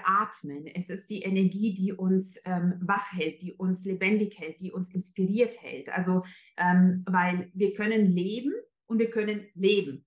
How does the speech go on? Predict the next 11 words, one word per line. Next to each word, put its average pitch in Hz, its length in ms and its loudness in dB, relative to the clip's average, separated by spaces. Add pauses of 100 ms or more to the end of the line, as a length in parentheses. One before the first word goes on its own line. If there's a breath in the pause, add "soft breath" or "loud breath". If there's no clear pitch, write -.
(100)
Also, 175 420 -6
ne? 269 120 0 (340 loud breath)
Und 220 180 0
das 247 180 0
ist - 140 -10
der - 160 -2
Unterschied 349 640 -4 (260)
zwischen 247 380 -6
diesen 277 340 -2
beiden, 226 340 -2
ist - 260 -12